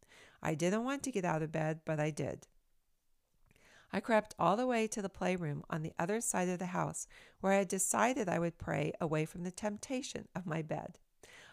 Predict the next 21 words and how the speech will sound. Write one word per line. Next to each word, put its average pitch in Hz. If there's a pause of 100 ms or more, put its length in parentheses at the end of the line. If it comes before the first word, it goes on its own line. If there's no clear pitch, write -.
(100)
I 202
got 196
on 277
my 262
knees, -
closed 233
my 277
eyes, -
and 165
started 185
off 175
by 175
thanking 214
God 160
for 160
his 165
goodness. 156
I 156
then 175
waited 170 (180)
expectantly, 165